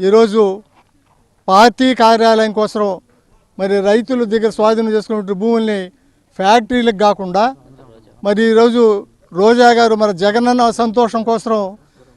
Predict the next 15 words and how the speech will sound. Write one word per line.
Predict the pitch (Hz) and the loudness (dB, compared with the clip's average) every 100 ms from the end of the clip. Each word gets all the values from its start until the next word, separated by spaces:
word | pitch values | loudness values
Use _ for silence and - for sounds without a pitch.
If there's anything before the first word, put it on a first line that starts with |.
| _ 196 | _ -2
మరి | 208 208 | 0 0
ఒక | 143 | 0
పార్టీ | 208 240 262 233 | 0 0 -2 -2
కార్యాలయంకి | 220 240 254 254 247 240 240 220 202 160 _ _ _ 202 | 0 2 4 4 2 -2 -2 -2 -2 -8 _ _ _ -6
మరి | 208 220 | -4 -2
ఈ | 208 151 | -4 -2
జోనల్ | 208 247 262 240 | 0 0 0 0
మేనేజర్లు, | 247 240 240 233 226 247 247 233 _ _ 190 | 0 0 -2 -4 -2 0 -2 -4 _ _ 0
ఈ | 180 214 | 4 4
ఆర్డీఓలు, | 226 240 247 233 233 240 240 | 2 0 0 2 0 0 -4
ఈ | 202 | -4
కలెక్టర్లు | 190 233 247 233 240 240 233 | -4 -4 -6 -4 -2 -2 -2
అంతా | 233 240 208 | -2 -2 -2
నిబంధనలు | 202 233 240 233 226 214 208 | -4 -2 -2 -4 -4 -4 -4
ఎ-, | 208 | -6